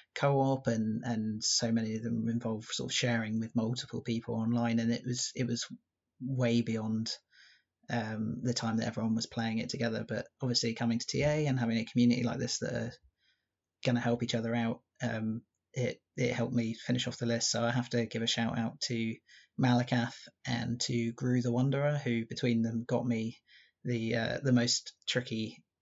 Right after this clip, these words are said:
um, achievements, so the Doll Catcher, uh, and a couple of other achievements as well.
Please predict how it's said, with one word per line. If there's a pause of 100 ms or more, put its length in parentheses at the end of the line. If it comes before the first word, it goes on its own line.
(200)
um,
achievements,
so
the
Doll
Catcher,
uh,
and
a
couple
of
other
achievements
as
well.